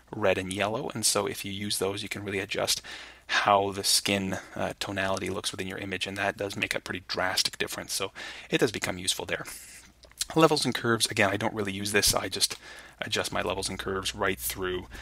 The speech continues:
um, Photoshop. And then toning, finally, you can just apply, um, a color cast within your, uh, blacks, for example. So if we wanna add a bit of a blue tone to it, we can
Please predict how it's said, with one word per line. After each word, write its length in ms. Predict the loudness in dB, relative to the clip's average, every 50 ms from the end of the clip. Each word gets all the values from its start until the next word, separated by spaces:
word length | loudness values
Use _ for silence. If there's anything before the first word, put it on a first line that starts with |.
| -14 -14 -16 -16 -18 -12 -4
um, 420 | -2 0 2 2 2 0 -2 -6 -10 -12
Photoshop. 680 | -12 -8 -6 -6 -4 -4 0 0 2 2 2 0 -2 -2 -6 -6 -10 -12 -12 -12 -14 -14 -16 -16 -16 -16 -8 -2 0
And 140 | 4 4
then 140 | 4 4 4
toning, 400 | 2 0 2 4 4 4 4 2
finally, 340 | 2 2 2 2 2 2 0
you 80 | 0 0
can 120 | 0 0
just 120 | 0 0
apply, 400 | 0 0 0 2 4 4 4 2 0 -6 -10 -10 -10 -10 -12 0
um, 180 | 2 2 4 4 2
a 80 | -2
color 240 | 2 2 0 0 0
cast 500 | -2 -2 0 0 0 2 2 2 0 2
within 380 | -2 -2 0 0 0 0 0 -2
your, 480 | -4 -2 -2 0 2 2 0 0 -2 -6 -8 -6
uh, 200 | -4 -4 -4 -4
blacks, 400 | -2 2 4 4 4 4 2 0
for 140 | 0 0 -4
example. 340 | -2 -2 -2 -2 0 -2
So 80 | -2 -2
if 120 | -2 -6
we 60 | -6 0
wanna 160 | 0 0 0 0 -6 -10 -10 -12 -14 -10 -2
add 200 | 6 8 8 8
a 20 | 8
bit 140 | 4 4
of 60 | 2 0
a 40 |
blue 320 | -2 -2 -2 -2 0 0 0
tone 380 | 0 2 4 4 4 2 2
to 200 | 0 0 0 4
it, 120 | 2 2 2
we 100 | 0 -2
can 240 | -2 -4 -4 -6